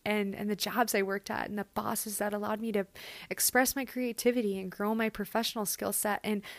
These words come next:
honestly, although there was a lot of growth in those years, I also think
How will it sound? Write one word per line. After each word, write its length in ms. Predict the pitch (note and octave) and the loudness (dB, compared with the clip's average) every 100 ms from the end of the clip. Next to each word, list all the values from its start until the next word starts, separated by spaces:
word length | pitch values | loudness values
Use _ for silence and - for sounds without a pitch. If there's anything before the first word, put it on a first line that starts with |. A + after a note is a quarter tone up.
| - - - | -16 -20 0
honestly, 380 | A3 B3+ B3 A3+ | 4 4 4 2
although 280 | G#3+ G3+ A3+ | 2 2 4
there 220 | A3 G#3 | 4 2
was 420 | F#3 G3+ A3+ G#3+ - | 2 2 2 2 0
a 80 | |
lot 240 | G#3 G3+ G#3 | 2 4 2
of 120 | F3+ | 2
growth 300 | - F#3 A3 | 4 2 2
in 80 | B3 | 0
those 240 | C4+ B3+ | 0 0
years, 240 | C#4+ D4+ A#3 | 0 2 2
I 60 | |
also 340 | - A3 A3+ A3 | 4 4 4 0
think 460 | - A3 G3+ - | 0 -2 -4 -10